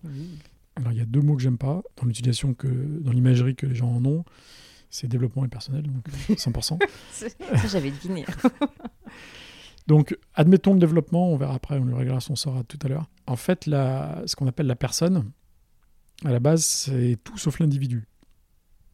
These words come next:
Speaker 2: Personne, ça vient d'un mot grec, persona, qui voulait dire, euh, le masque que les acteurs antiques portaient.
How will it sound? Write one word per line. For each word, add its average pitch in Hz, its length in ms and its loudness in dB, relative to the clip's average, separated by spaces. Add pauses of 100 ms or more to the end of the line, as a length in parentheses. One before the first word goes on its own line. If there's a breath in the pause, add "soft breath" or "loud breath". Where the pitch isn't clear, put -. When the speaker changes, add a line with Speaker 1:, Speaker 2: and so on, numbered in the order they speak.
(360)
Speaker 2:
Personne, 160 340 0
ça 147 120 -2
vient 139 140 -2
d'un 135 60 0
mot 131 140 2
grec, 135 400 0
persona, 147 540 0 (360)
qui - 140 -6
voulait 127 240 0
dire, 165 400 2 (160)
euh, 123 320 0
le 120 160 0
masque - 440 -2 (580)
que - 100 -6
les 120 160 0
acteurs 139 320 0
antiques 135 440 -4
portaient. 156 420 -4